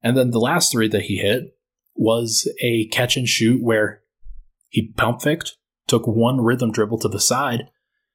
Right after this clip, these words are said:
relocated, and hit the three.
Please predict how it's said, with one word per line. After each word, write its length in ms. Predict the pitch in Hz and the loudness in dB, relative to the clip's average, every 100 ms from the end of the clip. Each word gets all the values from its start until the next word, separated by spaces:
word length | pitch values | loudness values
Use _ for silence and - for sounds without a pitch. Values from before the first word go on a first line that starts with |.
| _ _ _ 110 | _ _ _ 2
relocated, 760 | 120 110 110 113 120 123 131 131 | 2 4 2 2 0 0 -2 -2
and 400 | 120 127 127 127 _ _ - | -4 -2 -2 -6 _ _ -6
hit 200 | - 110 | -4 -4
the 60 | 135 | 0
three. 420 | 156 175 170 | 2 2 0